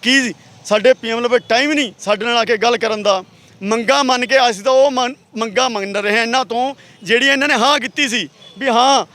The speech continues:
ਜਦੋਂ ਸਾਡਾ ਪਿਛਲੀ ਵਾਰ ਅਸੀਂ ਸ਼ੰਭੂ 'ਤੇ ਬੈਠੇ ਰਹੇ ਹਾਂ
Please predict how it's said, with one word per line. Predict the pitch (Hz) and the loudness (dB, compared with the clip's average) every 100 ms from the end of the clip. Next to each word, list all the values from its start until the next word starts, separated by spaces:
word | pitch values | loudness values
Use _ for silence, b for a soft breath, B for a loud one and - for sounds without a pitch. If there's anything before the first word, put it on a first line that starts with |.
| B B B _ - | B B B _ -2
ਜਦੋਂ | 220 240 262 | 2 4 4
ਸਾਡਾ | 220 208 262 | 0 2 0
ਪਿਛਲੀ | 269 233 202 254 | 0 -6 -4 -2
ਵਾਰ | 233 247 247 185 b b - 220 | 2 2 2 -2 b b -6 -6
ਅਸੀਂ | 165 202 | -4 -4
ਸ਼ੰਭੂ | 226 226 285 | -6 -4 0
'ਤੇ | 277 | 0
ਬੈਠੇ | 226 214 269 | 0 0 2
ਰਹੇ | 240 240 | 2 2
ਹਾਂ | 196 | -2